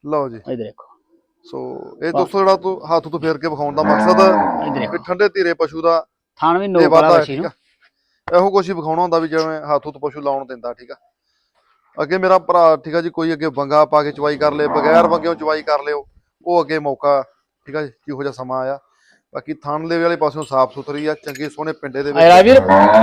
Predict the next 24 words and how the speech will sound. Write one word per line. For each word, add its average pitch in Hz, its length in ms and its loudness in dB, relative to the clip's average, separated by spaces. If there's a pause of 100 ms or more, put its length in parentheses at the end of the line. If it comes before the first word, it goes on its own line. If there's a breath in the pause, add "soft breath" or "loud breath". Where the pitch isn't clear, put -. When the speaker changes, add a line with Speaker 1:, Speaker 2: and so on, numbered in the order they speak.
(420)
Speaker 2:
ਦਿਨ 226 160 8
ਲੈਂਦੀ 220 400 8
ਆ, 240 220 8 (240)
ਜਦੋਂ 190 80 4
Speaker 1:
ਹਾਂ। 208 80 4
Speaker 2:
ਮੈਂ 190 200 6
ਬੋਲ 196 180 0
ਲੱਗਦਾ, 202 260 6
ਉਦੋਂ 226 200 6
ਉਹ 240 80 8
ਕਰਦੀ 190 300 2
ਤੁਹਾਡੇ, 190 240 2
ਜਦੋਂ 165 340 -8
ਤੁਸੀਂ 165 240 -8
ਬੋਲਦੇ 170 240 0
ਉਦੋਂ 185 120 2
ਨਹੀਂ 196 100 -6
ਕੋਈ 208 120 -8
ਗੱਲ 143 140 0
ਕਰਦੀ 110 280 -10
ਉਹ। 104 80 -20 (120)
Speaker 1:
ਹਾਂ। 143 600 -12 (1120)
ਅੱਛਾ, 196 180 -2
ਅੱਛਾ। 196 480 0